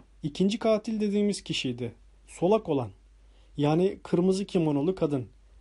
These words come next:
O daha sonra geldi ve kendine tanık bulabilmek için saati değiştirdi.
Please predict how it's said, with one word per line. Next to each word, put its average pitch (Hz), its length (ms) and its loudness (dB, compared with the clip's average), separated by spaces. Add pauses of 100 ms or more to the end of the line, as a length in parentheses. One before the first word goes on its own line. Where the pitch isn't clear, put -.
(140)
O 185 180 -2
daha 190 220 2
sonra 165 340 0
geldi 135 340 -2
ve 185 120 -2
kendine 170 400 -2
tanık 160 300 -2
bulabilmek 127 480 -2
için - 180 -8
saati 127 380 -6
değiştirdi. 120 560 -6